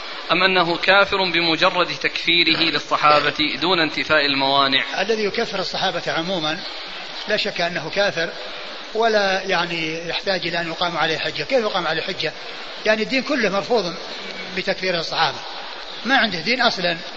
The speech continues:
Speaker 2: لأن القرآن جاء عن طريق الصحابة، والسنة جاءت عن طريق الصحابة، فإذا كان الصحابة كفروا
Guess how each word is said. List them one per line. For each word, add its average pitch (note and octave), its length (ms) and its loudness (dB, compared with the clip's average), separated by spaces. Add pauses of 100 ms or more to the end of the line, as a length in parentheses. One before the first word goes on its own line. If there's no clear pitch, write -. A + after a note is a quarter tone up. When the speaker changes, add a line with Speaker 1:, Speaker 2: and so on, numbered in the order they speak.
(380)
Speaker 2:
لأن A#3 260 2
القرآن A3+ 640 2 (640)
جاء G#3 200 4
عن G#3+ 120 4
طريق F#3+ 220 0
الصحابة، D3 420 -2 (560)
والسنة A3+ 380 2
جاءت A3+ 260 4
عن G#3 80 2
طريق F#3+ 180 -2
الصحابة، D#3 400 -2 (480)
فإذا A#3+ 260 6
كان B3 200 4
الصحابة G#3 380 4
كفروا F#3 580 4